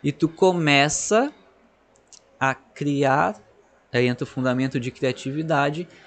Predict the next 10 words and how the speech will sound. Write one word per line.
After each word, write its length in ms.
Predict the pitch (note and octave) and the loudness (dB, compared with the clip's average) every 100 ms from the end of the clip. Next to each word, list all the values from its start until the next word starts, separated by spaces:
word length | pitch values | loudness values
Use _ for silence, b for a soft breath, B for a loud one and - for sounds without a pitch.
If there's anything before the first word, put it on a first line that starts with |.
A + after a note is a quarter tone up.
| B B | B B
a 80 | B2 | -6
criar 540 | - D3 C#3+ D3 F3 | 0 2 4 2 0
em 40 | |
cima 340 | G3 - F3 F3 | -4 -4 -4 -2
daquela 340 | C#3 - D#3+ | -4 -2 -2
estrutura. 460 | D#3+ - F3+ C#3 A2 | -2 -4 -4 0 0
Tu 100 | - | 0
começa 560 | - B2 B2+ C3+ - E3 | -2 2 2 2 0 0
a 200 | - D3 | 0 -2
brincar 800 | C3 C3+ D#3 D#3+ - E3+ G3+ | -4 -4 -4 -2 0 2 0